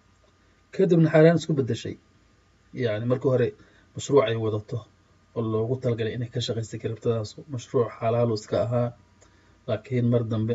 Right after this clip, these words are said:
ayay wixii dhan beddeleen, mashruucii dhan bay beddeleen. Mashruuc kale oo Islaamku uusan raalli ka ahayn, diinteennu raalli ka ahayn bay u beddeleen. Dee, kriptadaas waa xaaraan. Khalaas, ayadana laga fogaanaya. Shan, oo tan u dambeysa ah.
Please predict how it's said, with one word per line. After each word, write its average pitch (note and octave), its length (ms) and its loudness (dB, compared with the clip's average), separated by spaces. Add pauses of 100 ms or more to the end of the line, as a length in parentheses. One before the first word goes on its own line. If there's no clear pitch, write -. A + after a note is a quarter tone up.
(120)
ayay A#2 220 -4
wixii A2+ 240 -2
dhan A2 160 -4
beddeleen, A#2 380 0
mashruucii G#2+ 340 -2
dhan A#2 120 0
bay A2+ 120 0
beddeleen. A2+ 440 0 (720)
Mashruuc - 360 0
kale B2 280 2
oo C#3 140 -4
Islaamku A#2 380 -4
uusan G#2+ 280 -6
raalli A#2+ 280 2
ka B2+ 160 -6
ahayn, B2 280 -2
diinteennu A#2+ 380 -2
raalli A#2+ 240 -2
ka B2+ 80 -4
ahayn B2 160 -2
bay B2 100 -4
u C3 60 -4
beddeleen. C#3 420 4 (1300)
Dee, G#2+ 80 -12
kriptadaas A#2+ 420 -2
waa A#2 100 -2
xaaraan. - 300 -8 (300)
Khalaas, G#2+ 340 -4
ayadana A2+ 300 -4
laga A2+ 180 -2
fogaanaya. G#2+ 440 -6 (1900)
Shan, D#3+ 280 6 (220)
oo D3 100 -12
tan A#2+ 160 -6
u C3+ 80 0
dambeysa A#2 460 0
ah. - 80 -10